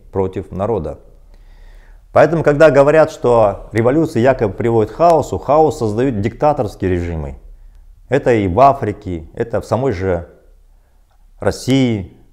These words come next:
а, которая организовывает различные войны мелкие с небольшими государствами, как Грузия. И если говорить то, о той же самой Гру-, самой Грузии, когда там ре-, реально начали проводиться ре-, демократические фор-, реформы,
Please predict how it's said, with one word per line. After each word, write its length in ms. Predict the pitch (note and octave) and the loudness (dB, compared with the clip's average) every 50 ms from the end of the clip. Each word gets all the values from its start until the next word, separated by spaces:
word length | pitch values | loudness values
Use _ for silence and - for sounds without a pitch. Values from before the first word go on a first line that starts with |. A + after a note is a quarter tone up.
| _ _ _ _ _ _ _ _ _ | _ _ _ _ _ _ _ _ _
а, 200 | - F2+ F2 F2+ | -12 -8 -8 -6
которая 400 | F2+ - B2+ B2+ C#3+ C#3 B2+ A2 | -2 -2 -2 0 2 2 2 2
организовывает 760 | G#2 G#2 G2 G#2+ G#2 G#2 G2 A2 C3 B2+ B2 A2 G2+ F#2+ F2+ F#2 | 2 2 0 -2 -2 -2 -2 0 0 0 0 0 -2 -2 -2 -2
различные 600 | G2 G2 F#2+ A#2+ C3 - - G#2 G2 F#2 F2+ F2 | -2 -2 -2 -6 -8 -8 -8 -6 -4 -4 -4 -4
войны 460 | E2 F2+ B2 C#3 C#3 B2+ A2+ G#2 G2 | -4 -2 -2 -2 -2 -2 -4 -4 -4
мелкие 640 | G2 G#2 A#2 B2+ B2 A2 - - G2 F#2+ F2+ F2 - - _ _ _ _ - | -4 -4 -2 -4 -4 -6 -6 -6 -6 -6 -6 -6 -10 -18 _ _ _ _ -16
с 100 | - - | -10 -8
небольшими 440 | G2 F2 G#2 G2+ - - B2 A2 | -4 -4 -4 -6 -6 -8 -6 -6
государствами, 600 | F#2+ F#2+ F#2 - G2+ G#2 A#2 A2+ - - F#2+ F#2 | -4 -6 -6 -6 -2 -2 -2 -2 -2 -6 -8 -8
как 180 | F2 E2+ F2 E2+ | -6 -4 -4 -4
Грузия. 600 | E2+ G2+ A2 C3 C3 A#2+ G#2 G#2+ G2+ F#2+ F2+ D#2 - - - - - - - - - - - - - - - - | -2 -2 -2 -2 -2 -2 -2 -2 -2 -4 -4 -8 -12 -20 -20 -20 -20 -20 -20 -20 -20 -20 -20 -20 -20 -20 -16 -8
И 60 | - G2+ | -2 0
если 500 | G#2+ G#2+ G#2+ F#2+ F#2+ A2+ B2+ - A2+ A2 | 0 0 0 0 0 -2 -2 -2 -2 0
говорить 400 | G#2+ A2 G#2+ A2+ A#2 A#2 A#2 - | 0 2 2 2 2 0 0 2
то, 100 | A2+ A2+ | 2 2
о 60 | G#2 | 2
той 160 | - B2+ A#2 | 2 0 -2
же 80 | G#2+ G#2 | -2 -4
самой 360 | - - B2 G#2+ G#2+ G2+ F#2+ | -4 -4 -4 -4 -2 -4 -4
Гру-, 220 | F#2 G2 G2+ - | -4 -6 -8 -8
самой 320 | - - A#2 G#2 G2+ G2 F#2 | -4 -4 -4 -2 -2 -4 -4
Грузии, 640 | G2 B2+ D3+ D3+ A#2+ G#2 G2+ F2+ E2+ D#2+ - - _ _ _ _ _ _ _ _ | -2 -2 -2 -2 -2 -2 -2 -2 -4 -4 -8 -18 _ _ _ _ _ _ _ _
когда 300 | - G2+ F#2 F#2+ C3 C#3 | -6 -6 -2 2 2 2
там 240 | B2+ - B2+ B2 A2+ | 4 2 0 0 0
ре-, 120 | G2+ G#2+ A2+ A2+ | -2 -2 -2 -2
реально 640 | G#2+ G2 G#2+ A2+ B2 B2+ A#2+ G#2 G2 F2+ E2+ D#2 - - | -4 -2 4 6 6 6 6 4 -2 -6 -6 -8 -8 -4
начали 400 | G2+ A2 A#2 A2+ - G2 G2 F#2 | -2 -2 -2 -2 -2 -4 -4 -4
проводиться 500 | - - G#2+ F#2+ G2+ G#2 A2 G#2 - F#2+ | -2 -2 -2 0 0 -2 -4 -4 -4 -4
ре-, 140 | F#2+ G#2 G#2 | -4 -4 -4
демократические 800 | - G#2+ G2 G#2+ G#2+ G#2 - G2+ F#2+ - A2 F#2+ - G2+ F#2+ F2 | -6 -4 -4 -4 -4 -2 -4 -6 -6 -6 -8 -8 -6 -6 -6 -4
фор-, 320 | - A#2+ C3 C3 - G#2 | -2 -2 -4 -2 -2 -4
реформы, 540 | F#2+ G#2+ - - D3 D#3 D3+ B2 F#2+ D#2+ | -4 -4 -2 0 -2 0 0 -2 -6 -8